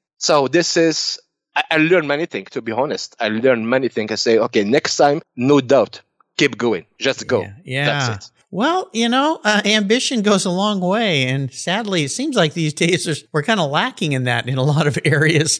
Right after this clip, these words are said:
Speaker 2: Uh, but, uh, yeah, you just gotta go for it. And you never know what might happen, right?
Speaker 1: Absolutely.
Speaker 2: Yeah.
Speaker 1: Abs-, especially in this case, I did, like, maybe twenty-five stores.
Speaker 2: Oh,
Speaker 1: Nobody
Speaker 2: gosh.
Speaker 1: called.
Speaker 2: Wow.
Speaker 1: Yes, only one. And the one, he was the one.
Speaker 2: He was the
Speaker 1: No.
Speaker 2: one. <laughs> It only takes
Speaker 1: <laughs>
Speaker 2: one. <laughs>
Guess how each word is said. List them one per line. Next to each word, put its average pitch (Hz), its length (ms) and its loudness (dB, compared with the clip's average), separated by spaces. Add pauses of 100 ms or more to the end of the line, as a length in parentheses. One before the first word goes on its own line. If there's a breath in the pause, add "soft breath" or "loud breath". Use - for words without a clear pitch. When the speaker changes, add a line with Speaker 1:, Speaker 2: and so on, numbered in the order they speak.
Speaker 2:
Uh, 160 240 0
but, 151 340 0
uh, 156 260 2
yeah, 262 220 -2
you 196 200 -2
just 214 160 -8
gotta 214 180 0
go 220 220 0
for 123 240 0
it. - 100 -8 (140)
And 147 180 -2
you 160 80 -2
never 240 320 -4
know 233 320 -2
what 143 300 -6
might 185 240 -4
happen, 226 300 -4
right? 107 40 -4
Speaker 1:
Absolutely. 147 560 -2
Speaker 2:
Yeah. 220 320 -6
Speaker 1:
Abs-, 127 220 -6
especially 220 400 0
in 185 100 0
this 226 180 0
case, 220 280 2 (240)
I 190 80 4
did, 240 180 2
like, - 140 0
maybe 151 240 -2
twenty-five 135 760 0
stores. - 640 2 (240)
Speaker 2:
Oh, 135 80 -2
Speaker 1:
Nobody 214 360 4
Speaker 2:
gosh. - 100 -6
Speaker 1:
called. 104 300 2 (120)
Speaker 2:
Wow. 110 260 -6
Speaker 1:
Yes, 330 360 4
only 247 240 6
one. 196 500 4
And 135 180 -2
the 127 120 -6
one, 196 180 -2
he 240 80 -8
was 220 220 -6
the 226 100 -6
one. 156 260 -2 (240)
Speaker 2:
He 120 160 -2
was 123 180 -2
the 131 80 -2
Speaker 1:
No. 143 80 4
Speaker 2:
one. 170 240 0
<laughs> - 20 -
It 165 160 2
only 226 220 0
takes 240 340 -2
Speaker 1:
<laughs> 214 160 0
Speaker 2:
one. 175 240 0
<laughs> - 60 -20